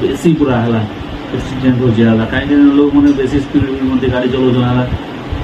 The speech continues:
ତମର ଭୁଲ ନେଇଥିଲା ବେଳେ ବି ତମକୁ ଆଣିକି ସୁଝେଇ ଦେବେ ହେଲା। ଏନ୍ତା ସିଚୁଏସନ୍ ପଳେଇ ଆସିଛି ଆକ୍ସିଡେଣ୍ଟ ହେଲା। ରୋଡ୍ ରାସ୍ତା ଯେନ୍ତା ବନବାକେ ସେନ୍ତା ଆକ୍ସିଡେଣ୍ଟ ବି ବେଶୀ ବଢ଼ୁଛି ହେଲା। ତ ସେ ଜାଗାତେ ଆମେ ସୁରକ୍ଷା ଦେବା ଲାଗି ହେଲମେଟ୍ ୟୁଜ୍ କରବାଟା ଏକା ଭଲ ହେବା ହେଲା। ଆଉ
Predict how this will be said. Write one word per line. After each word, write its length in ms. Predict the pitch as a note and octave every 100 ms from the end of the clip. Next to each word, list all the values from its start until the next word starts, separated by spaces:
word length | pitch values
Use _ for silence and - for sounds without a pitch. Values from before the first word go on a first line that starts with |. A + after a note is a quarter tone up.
| - - -
ତମର 180 | C#3+ D#3 C#3+
ଭୁଲ 120 | E3
ନେଇଥିଲା 260 | E3 D#3+ E3+
ବେଳେ 120 | E3 E3
ବି 60 | D#3+
ତମକୁ 180 | D#3+ D#3
ଆଣିକି 240 | D#3 D#3 C#3+
ସୁଝେଇ 200 | C#3 C#3+ C3+
ଦେବେ 140 | B2+ B2+
ହେଲା। 140 | B2 B2+
ଏନ୍ତା 160 | C3 C#3+ C3 B2+ A#2 A2
ସିଚୁଏସନ୍ 360 | B2 C3+ C3 B2
ପଳେଇ 160 | B2 A#2
ଆସିଛି 160 | A#2+ A#2 A#2
ଆକ୍ସିଡେଣ୍ଟ 360 | A2 B2+ A#2 A#2
ହେଲା। 140 | A2+ A2+
ରୋଡ୍ 160 | C#3+ C#3
ରାସ୍ତା 200 | C#3+ C#3+ C3+
ଯେନ୍ତା 180 | C3+ C3+ - - - - - -
ବନବାକେ 380 | C#3+ D3+ E3+ F3+ D#3+
ସେନ୍ତା 200 | D3 D#3 C3+ C3 A2+ - - - -
ଆକ୍ସିଡେଣ୍ଟ 360 | C#3 D3+ D3+ D3+ C3
ବି 60 | B2+
ବେଶୀ 180 | A#2 A#2
ବଢ଼ୁଛି 340 | A2+ G#2+ G#2+ A2
ହେଲା। 180 | A2 A2 G#2+ - - - - -
ତ 20 | D3 C#3+ C#3 - - - -
ସେ 80 | C#3+ C#3+
ଜାଗାତେ 280 | C#3+ D3+ D#3 D3
ଆମେ 180 | D#3 D#3 D3+ D3 D3+ C#3+
ସୁରକ୍ଷା 280 | D3+ C#3+ D3
ଦେବା 140 | D3 C#3+
ଲାଗି 160 | C#3+ C#3+
ହେଲମେଟ୍ 280 | C#3 C#3+ C#3+ C#3+
ୟୁଜ୍ 120 | C3+
କରବାଟା 260 | C#3 C3 C3
ଏକା 100 | B2+ A#2+
ଭଲ 120 | B2+ B2+
ହେବା 100 | B2 A#2+
ହେଲା। 140 | B2+ - - - -
ଆଉ 80 | C#3